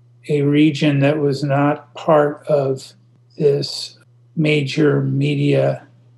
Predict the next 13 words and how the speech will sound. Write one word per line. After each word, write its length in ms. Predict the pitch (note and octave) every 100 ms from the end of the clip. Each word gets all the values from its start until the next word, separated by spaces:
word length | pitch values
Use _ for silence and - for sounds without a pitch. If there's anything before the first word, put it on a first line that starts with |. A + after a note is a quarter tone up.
| -
centrism, 880 | - - D3 C#3 E3 C#3 - C#3+ C#3 _ _ _ _ _ -
and 200 | E3 D3+
we 100 | D3
were 140 | C#3+
gonna 200 | C#3+ C#3
focus 560 | C3+ - D#3 D3+ D3 -
on 220 | D3 C#3+
it. 140 | C#3+ D3+
And 120 | D3+
it 160 | C#3+
so 240 | - F3+ D3
happened 680 | D#3+ D#3+ D#3+ D#3+ D3 C3+ C3+
that 320 | C#3 C#3+